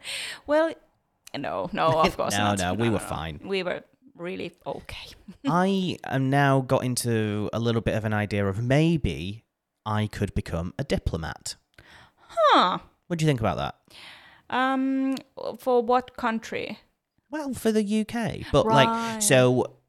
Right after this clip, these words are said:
Speaker 2: there are maybe Brits who will come to visit Finland, um, maybe even due to this podcast. I put a little poll on our last episode that said,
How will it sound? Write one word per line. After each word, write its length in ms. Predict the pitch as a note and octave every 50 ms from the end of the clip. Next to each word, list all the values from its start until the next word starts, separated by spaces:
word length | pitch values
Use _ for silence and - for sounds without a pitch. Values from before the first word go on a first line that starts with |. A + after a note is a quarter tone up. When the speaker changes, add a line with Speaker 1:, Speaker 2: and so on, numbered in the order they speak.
| _ _ _ _
Speaker 2:
there 300 | - B2+ B2 B2 A#2+ A#2+
are 200 | A#2 A#2 A#2 A2
maybe 360 | - B2 B2+ B2+ B2 A2 A#2 A2
Brits 580 | G#2 - B2+ B2 C3 C3 - - - - -
who 200 | - A2 A#2 A2+
will 260 | A2 G#2+ A2 G#2 G#2 G#2
come 400 | - - B2 A2 G#2+ A2 G#2 - -
to 500 | - A2+ G#2 G2+ G#2 G#2 G2+ F#2+ F2+ - -
visit 460 | G2 - G2+ F#2+ F2 - C3 - -
Finland, 600 | - - G#2+ G#2 G2+ G2 F#2+ G#2+ C3+ E3 F3+ - - - - - - - - -
um, 480 | - G#2 G2+ G2 G2 F#2+ F#2+ G2 F#2 F#2+
maybe 220 | C#3 F3+ F#3 F3
even 240 | D3 B2 A#2 A2+ G#2+
due 220 | G2+ - A2+ A2+
to 120 | G#2+ - G#2+
this 160 | - G#2 -
podcast. 680 | - - D3 D3 C#3 - - D#2 - - - - - - _ - - _ _ _ _ -
I 120 | - A2
put 160 | G#2+ - - -
a 40 |
little 240 | G#2+ G#2+ G#2+ - -
poll 440 | - - - G#2+ G2+ G#2+ B2+ C#3+ -
on 140 | - G#2+ G2+
our 140 | G2 F#2+ F#2+
last 260 | F#2+ F#2+ F#2+ - -
episode 540 | G2 - - G2+ - G2 G#2+ A#2 C3+ C#3 - -
that 120 | - - -
said, 280 | - G#2 G2 G2 -